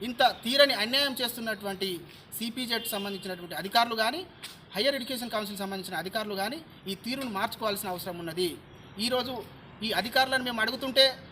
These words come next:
ఏం మాట్లాడుతూ ఉన్నారు? ఈరోజు ఎందుకు మీరు స్పోర్ట్స్ కోటాను అమలు చేయడం లేదని మేము ప్రశ్నిస్తుంటే వాళ్ళు ఈరోజు ఏ సమాధానం కూడా చెప్తలేరు.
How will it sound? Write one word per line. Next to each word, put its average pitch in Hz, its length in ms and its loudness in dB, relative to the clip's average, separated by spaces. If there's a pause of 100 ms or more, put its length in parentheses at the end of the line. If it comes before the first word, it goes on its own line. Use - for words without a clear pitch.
(100)
ఏం 247 160 2
మాట్లాడుతూ 254 440 4
ఉన్నారు? 262 280 0 (300)
ఈరోజు 233 180 -2
ఎందుకు 247 300 -2
మీరు 277 320 -4 (360)
స్పోర్ట్స్ 240 300 -2
కోటాను 262 200 0
అమలు 240 220 -2
చేయడం 233 240 0
లేదని 220 260 -2
మేము 208 160 -4
ప్రశ్నిస్తుంటే 208 680 -4 (260)
వాళ్ళు 220 200 2
ఈరోజు 214 380 -2 (180)
ఏ 233 120 2
సమాధానం 247 520 4
కూడా 240 120 -4
చెప్తలేరు. 240 540 0